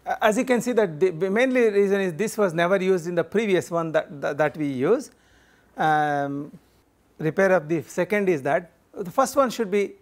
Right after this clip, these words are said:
repair of first one should be easier, right? I mean, so basically it's not much, uh, problem because, uh, you, you same way, same way you can, uh, so how, how do you do the re-, recovery this one?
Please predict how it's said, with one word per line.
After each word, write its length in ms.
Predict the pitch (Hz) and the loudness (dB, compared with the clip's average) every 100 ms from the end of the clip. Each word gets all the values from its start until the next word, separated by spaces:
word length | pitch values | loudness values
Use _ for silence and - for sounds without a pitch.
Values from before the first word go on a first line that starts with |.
| _ - | _ -4
repair 340 | 170 170 202 | -2 2 4
of 160 | 190 185 | 2 -2
first 380 | - 214 214 - | -6 -4 -2 -2
one 140 | 214 | -4
should 180 | - 185 | -4 -2
be 80 | 175 | 0
easier, 360 | 170 151 139 | 0 0 0
right? 260 | 117 175 214 _ _ _ _ | 0 -4 -6 _ _ _ _
I 80 | 170 | -4
mean, 300 | 156 143 135 - _ _ | -2 -2 -4 -12 _ _
so 280 | - 170 147 | -2 0 2
basically 480 | 139 151 165 151 139 | 2 0 -2 -4 -4
it's 200 | 127 - | -4 -6
not 240 | 143 120 | -6 -4
much, 280 | 135 139 - | -6 -6 -6
uh, 160 | - - | -8 -10
problem 480 | - 180 165 135 | -2 0 0 -2
because, 320 | 131 139 120 - _ _ _ _ _ _ _ - | -4 -4 -8 -12 _ _ _ _ _ _ _ -12
uh, 160 | 139 | -8
you, 580 | - 139 151 151 147 147 - | -6 -2 0 2 0 -4 -6
you 200 | 160 160 | 0 0
same 320 | 151 226 196 151 | 6 6 6 -2
way, 220 | 143 139 | -6 -6
same 260 | 180 180 | -4 -2
way 220 | 170 214 202 | 2 2 2
you 100 | 160 | 0
can, 320 | 160 143 139 | -2 -2 -2
uh, 400 | 131 127 123 120 - _ _ _ _ _ - | -2 -4 -6 -10 -18 _ _ _ _ _ -6
so 120 | 156 | 2
how, 240 | 180 202 | 4 4
how 140 | 175 202 | 2 0
do 80 | |
you 80 | 202 | 2
do 140 | 185 180 | 2 0
the 260 | 170 160 160 | 0 0 -2
re-, 120 | 151 | -4
recovery 460 | 170 147 175 156 | -2 -2 0 0
this 260 | 143 180 - | 0 -2 -4
one? 240 | 117 139 | -8 -10